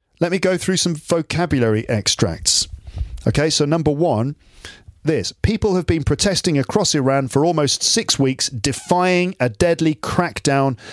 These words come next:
by security forces. To defy something means to refuse to obey. So the, the, the,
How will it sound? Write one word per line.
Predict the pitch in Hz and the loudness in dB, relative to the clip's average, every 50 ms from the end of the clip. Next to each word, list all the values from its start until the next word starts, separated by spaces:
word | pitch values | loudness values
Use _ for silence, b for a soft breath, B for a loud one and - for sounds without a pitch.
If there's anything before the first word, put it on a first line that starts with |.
| B B | B B
by | - 131 131 | 0 0 0
security | 117 - 135 - - - 147 143 123 - 127 | 0 0 -2 0 0 2 2 2 2 0 0
forces. | 113 - - 107 101 92 - - 90 82 - B B B B B B | 0 2 2 2 2 2 2 2 0 0 -2 B B B B B B
To | - - 143 | -4 -4 -2
defy | 117 - 151 131 - - 180 180 180 175 | 0 0 -2 -2 0 0 2 2 2 2
something | 160 - - 139 110 104 - 110 95 90 82 b b b b b | 2 2 0 0 -2 0 0 -2 -2 -2 -6 b b b b b
means | - 131 139 131 | -4 -2 -2 -2
to | - - 135 | 0 0 0
refuse | 123 127 - - - - 165 165 165 160 160 160 156 147 - | 0 0 -2 -2 -2 0 0 2 2 2 2 0 0 -2 -2
to | - 156 147 143 | 0 0 2 0
obey. | 131 104 - 135 135 123 110 95 85 - _ _ _ _ _ _ _ _ _ _ b b b b b | 0 0 0 0 2 0 0 -2 -4 -8 _ _ _ _ _ _ _ _ _ _ b b b b b
So | - - 135 135 | -4 -2 0 0
the, | 123 127 - - | 0 0 -2 -2
the, | - 127 120 139 135 127 131 - - | -6 -4 -2 0 2 0 0 -2 -4
the, | - 107 123 123 - | -4 -2 -2 -2 -2